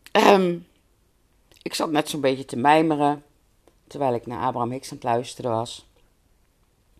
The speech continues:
Ehm, ik heb nog vakantie. Mijn vakantie begon op zeven juli en, eh, eindigt op, eh, zes augustus. En ik kan jullie meedelen dat het een soort van lange, hele lange herfstvakantie was.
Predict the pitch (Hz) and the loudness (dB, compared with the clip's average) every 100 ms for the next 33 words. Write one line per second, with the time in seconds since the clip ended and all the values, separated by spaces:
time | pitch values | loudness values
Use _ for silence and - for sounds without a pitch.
0 | - - - _ _ _ _ _ - 123 | -20 -20 -20 _ _ _ _ _ -2 0
1 | 117 117 107 107 101 _ _ _ _ _ | 0 -2 -4 -10 -16 _ _ _ _ _
2 | _ _ _ 170 170 143 135 - _ _ | _ _ _ -4 -2 -4 -4 -8 _ _
3 | _ _ _ _ 139 139 - 135 147 - | _ _ _ _ -12 -12 -4 2 2 2
4 | 302 185 160 - 160 160 135 - 160 143 | -4 -2 -2 0 0 -2 -12 -4 -2 -2
5 | - 160 147 135 131 165 262 - _ _ | 0 0 0 -2 -2 -2 -6 -12 _ _
6 | _ _ _ _ 147 147 139 131 131 127 | _ _ _ _ 2 4 4 2 2 4
7 | 123 - 156 143 139 - 127 - 123 117 | 4 2 0 0 -2 -2 -2 0 2 4
8 | 113 113 - 135 123 160 - 359 - - | 4 0 -4 -6 -6 -8 -8 -10 -10 -12
9 | - _ _ _ _ _ _ _ _ _ | -16 _ _ _ _ _ _ _ _ _
10 | _ - 202 180 165 - 160 160 151 156 | _ 4 4 4 0 2 2 4 2 2
11 | 147 143 135 127 123 127 120 - 135 - | 2 2 2 0 0 -2 -4 -12 -8 -2
12 | 113 - 127 123 135 123 107 104 165 190 | -2 -2 -2 2 2 2 2 0 0 2
13 | 139 135 139 107 104 113 196 - - 403 | 2 2 0 -2 -2 -2 -2 -8 -6 -6
14 | - 302 160 120 - - - | -8 -2 2 2 -2 -14 -18